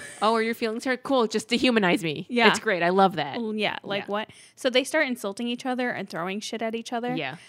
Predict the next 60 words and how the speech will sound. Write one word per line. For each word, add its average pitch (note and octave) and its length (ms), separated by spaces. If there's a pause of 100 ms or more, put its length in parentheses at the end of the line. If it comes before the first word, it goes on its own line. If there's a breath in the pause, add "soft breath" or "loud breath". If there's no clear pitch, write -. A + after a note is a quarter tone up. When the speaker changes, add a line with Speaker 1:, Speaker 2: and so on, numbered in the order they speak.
(120)
Speaker 1:
So - 160
Marina B3 400
pulls B3+ 320
a - 20
huge A#3+ 420
rock G3 280
from C#4 100
the C4+ 80
ground, D#4 460
and A3+ 180
then A3 80
the G#3+ 80
whole A3 300
island F3+ 340
just - 160
changes. - 560
Speaker 2:
Yeah, D#3+ 240
like, D#3 160
Speaker 1:
Like, - 100
Speaker 2:
all F3+ 200
Speaker 1:
all F3+ 60
Speaker 2:
of F3+ 40
the F3+ 80
plants E3+ 320
just - 240
suck D3+ 240
into E3+ 240
the E3 80
ground. C#3+ 480
Speaker 1:
Yeah, B3 140
Speaker 2:
And A3+ 60
Speaker 1:
you're G#3+ 80
Speaker 2:
you're G#3 80
Speaker 1:
like, G3+ 140
Speaker 2:
like, - 120 (140)
<gasps> - 80
Speaker 1:
"What C#4+ 120
the C4+ 80
fuck?" A#3+ 300 (160)
Speaker 2:
But G#3+ 100
what's G#3 160
funny, F#3 240
too, G3 120
is, F3 80
like, F3 120
as F3 220
they're F3+ 100
fighting, E3 380
one E3+ 120
of E3 60
the E3+ 80
dudes D#3+ 280
goes D#3+ 180
to F3 80
the D#3+ 80
other D3 140
guys, D#3 200
and D#3+ 80
he's E3 100
like, D#3+ 140